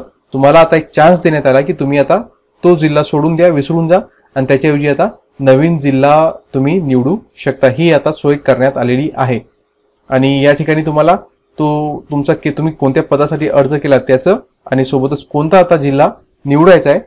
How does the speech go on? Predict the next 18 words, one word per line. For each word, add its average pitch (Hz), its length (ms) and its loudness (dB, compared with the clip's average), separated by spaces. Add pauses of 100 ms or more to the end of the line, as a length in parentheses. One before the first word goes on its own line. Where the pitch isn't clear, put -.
(260)
याच्यासाठी 139 320 -2
आता 143 280 -2
टॅब 139 280 4
देण्यात 135 260 2
आलं 131 160 4
आहे 131 340 2
आणि 151 160 -6
हा 139 120 -4
टॅब 143 220 0
ओपन 135 260 0
झाला. 123 120 2
तर 123 120 -6
लवकरात 127 380 2
लवकर 156 200 -2
तुम्ही 147 280 -6
इथं 151 60 -6
जाऊन 143 220 -6
अपडेट 127 400 -4